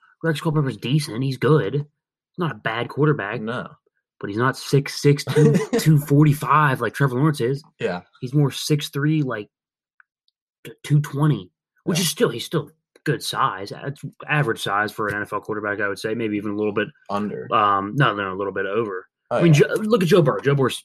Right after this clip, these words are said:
Speaker 1: Joe Burrow's six four, about two twenty. So he's about Joe Burrow.
Speaker 2: Yeah.
Speaker 1: Is the size comparison.
Speaker 2: Okay.
Speaker 1: But Trevor Lawrence is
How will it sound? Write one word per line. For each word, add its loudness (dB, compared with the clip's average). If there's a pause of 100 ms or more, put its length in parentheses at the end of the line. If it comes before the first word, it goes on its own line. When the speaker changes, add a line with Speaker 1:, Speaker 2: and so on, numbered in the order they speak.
(120)
Speaker 1:
Joe 2
Burrow's 4
six -2
four, -4
about -6
two -10
twenty. -16 (200)
So -2
he's 0
about 2
Joe 4
Burrow. -2 (320)
Speaker 2:
Yeah. 0
Speaker 1:
Is -4
the -4
size 0
comparison. -8 (100)
Speaker 2:
Okay. -8 (360)
Speaker 1:
But -4
Trevor 2
Lawrence 4
is -6